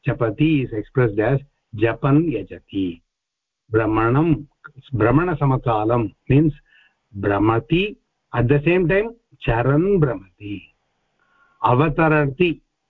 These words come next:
at the same time what is he doing? Avatarana Samakalam Padati. So वदन्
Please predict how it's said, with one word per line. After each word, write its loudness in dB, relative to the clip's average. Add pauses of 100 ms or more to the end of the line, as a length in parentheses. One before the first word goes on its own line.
(280)
at -4
the 2
same 2
time 0
what 0
is 2
he 2
doing? 2 (240)
Avatarana -2
Samakalam 0 (360)
Padati. 0 (460)
So 0 (1300)
वदन् 2